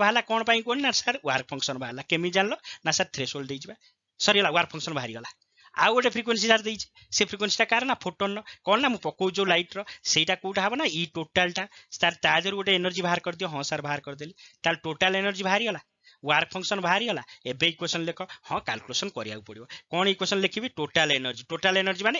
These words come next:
ଏଇ ଫ୍ରିକ୍ୱେନ୍ସି ଏନର୍ଜି ଇକ୍ୱାଲ ଟୁ ୱାର୍କ ଫଙ୍କସନ। ୱାର୍କ ଫଙ୍କସନ ମାନେ କୋଉ ଫ୍ରିକ୍ୱେନ୍ସି? ଥ୍ରେଶୋଲ୍ଡ ବାଲା ପ୍ଲସ କାଇନେଟିକ୍ ଏନର୍ଜି।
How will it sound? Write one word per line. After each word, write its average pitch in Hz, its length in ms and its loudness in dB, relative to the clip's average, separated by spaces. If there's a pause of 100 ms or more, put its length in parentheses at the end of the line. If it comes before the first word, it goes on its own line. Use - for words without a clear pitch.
ଏଇ 202 80 4
ଫ୍ରିକ୍ୱେନ୍ସି 156 380 0
ଏନର୍ଜି 117 360 -6 (300)
ଇକ୍ୱାଲ 143 380 2
ଟୁ 107 320 -18
ୱାର୍କ 170 260 2
ଫଙ୍କସନ। 127 400 -6
ୱାର୍କ 151 300 0
ଫଙ୍କସନ 196 300 -4
ମାନେ 233 160 2
କୋଉ 247 220 4
ଫ୍ରିକ୍ୱେନ୍ସି? 139 520 -6 (240)
ଥ୍ରେଶୋଲ୍ଡ 180 400 0
ବାଲା 117 280 -6 (340)
ପ୍ଲସ 147 360 2
କାଇନେଟିକ୍ 127 480 -2
ଏନର୍ଜି। 113 380 -12